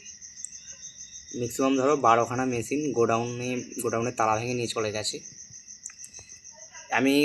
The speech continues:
খবরটা এই মাত্র একটু আগে পেলাম, ঠিক আছে? তো বন্ধুরা, এগুলো যারা করছো, খুবই কিন্তু খারাপ করছো। আর যদি ভিডিওটা তারা দেখে থাকো,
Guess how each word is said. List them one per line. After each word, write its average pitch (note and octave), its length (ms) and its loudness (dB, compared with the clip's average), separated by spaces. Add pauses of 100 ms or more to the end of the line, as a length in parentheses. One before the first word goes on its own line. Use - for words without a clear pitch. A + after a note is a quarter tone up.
(280)
খবরটা C3 380 6
এই C3+ 320 6
মাত্র B2 320 -2
একটু C3 240 2
আগে A#2+ 160 4 (100)
পেলাম, A#2 280 4 (1120)
ঠিক B2+ 140 -4
আছে? C3 200 -4 (640)
তো - 280 -4 (1000)
বন্ধুরা, C#3 420 0 (300)
এগুলো B2 240 4
যারা B2 300 2 (160)
করছো, B2 400 0
খুবই C3+ 260 -4
কিন্তু C#3+ 220 0
খারাপ A#2+ 320 -4 (100)
করছো। - 240 -8 (280)
আর A2 340 2 (1600)
যদি D3 120 8
ভিডিওটা C#3+ 340 8
তারা D#3 160 8
দেখে C3+ 260 4
থাকো, C#3 420 0